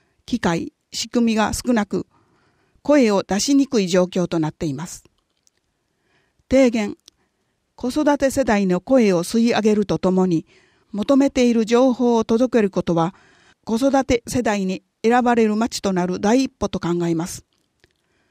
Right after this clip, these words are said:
そのために、子育て世代がアクセスしやすい双方向性の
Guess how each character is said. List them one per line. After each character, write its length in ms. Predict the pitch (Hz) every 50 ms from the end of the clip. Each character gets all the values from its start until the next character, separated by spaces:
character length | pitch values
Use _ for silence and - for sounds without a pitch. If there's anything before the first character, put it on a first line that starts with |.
| _ _ _ _ _ -
そ 140 | - - 262
の 100 | 277 294
た 120 | - 277
め 120 | 240 202 190
に、 240 | 180 175 175 - _ _ _
子 100 | - 226
育 240 | 226 311 302 285 269
て 160 | - 269 254
世 140 | - 247 226
代 180 | 220 185 185 180
が 160 | 170 165 - -
ア 80 | 240
ク 100 | - - -
セ 100 | 226 185
ス 140 | - 202
し 160 | 190 - - 202
や 140 | 208 208
す 180 | - - - 175
い 100 | 170 - _ _ _ _ -
双 300 | - - 294 311 277 233
方 220 | 220 214 226 220
向 180 | - 220 226 220
性 240 | - 233 214 214 214
の 220 | 208 202 196 -